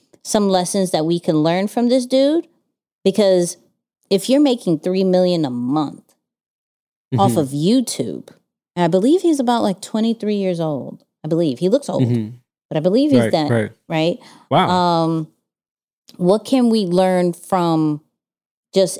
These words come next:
Speaker 1: a, how to, how to grow in your,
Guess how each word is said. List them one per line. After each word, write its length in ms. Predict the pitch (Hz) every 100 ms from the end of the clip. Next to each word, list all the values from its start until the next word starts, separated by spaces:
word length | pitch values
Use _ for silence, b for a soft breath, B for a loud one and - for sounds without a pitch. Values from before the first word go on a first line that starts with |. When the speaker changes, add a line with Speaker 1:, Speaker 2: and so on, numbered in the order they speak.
| -
Speaker 1:
a, 480 | 175 170 160 156 - _ _ _ _ _ _ -
how 240 | 202 208
to, 640 | 208 214 196 185 170 - - _ _ _
how 160 | - 196
to 180 | 170 147 _
grow 840 | 165 160 185 214 226 240 247 277 - _ _ -
in 240 | 202 208 202
your, 460 | 190 185 180 170